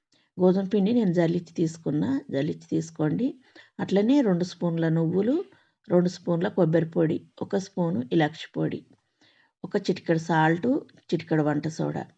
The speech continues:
వేసుకొని పిండి అంతా ఒకసారి అట్లా బాగా కలుపుకోవాలి. పిండి అంతా కలుపుకున్నాక మనం ఒక పావు కప్పు నెయ్యిని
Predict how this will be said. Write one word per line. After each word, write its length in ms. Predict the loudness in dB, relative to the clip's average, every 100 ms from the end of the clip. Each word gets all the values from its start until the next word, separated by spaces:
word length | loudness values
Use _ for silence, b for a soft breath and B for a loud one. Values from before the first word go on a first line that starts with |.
| _ _ _ -2
వేసుకొని 560 | -2 -2 -2 -2 -2 -4 -10 b b b 0
పిండి 200 | 2 2
అంతా 140 | 0 -2
ఒకసారి 460 | -4 0 0 0 -4 -8 _ _
అట్లా 200 | -12 -6
బాగా 320 | -2 -2 -2 -4
కలుపుకోవాలి. 800 | -4 -4 -6 -8 -6 -6 -8 -12 -18 _ _ _ _ _ _ _ _ _ -4
పిండి 180 | 0 0
అంతా 160 | 0
కలుపుకున్నాక 720 | 0 -2 -4 -6 -2 0 -2 -2 -4 -6 _ _ _ _ -2
మనం 240 | 0 0 -2 -8 _ _ _ _ _ _ _ _ _ _ _ _ _ _ _ _ _ _ _ _ _ _ _ -8
ఒక 220 | -2 -2
పావు 320 | 2 4 4
కప్పు 400 | 2 -2 -2 -2 -2 -4 -4
నెయ్యిని 460 | 0 2 2 2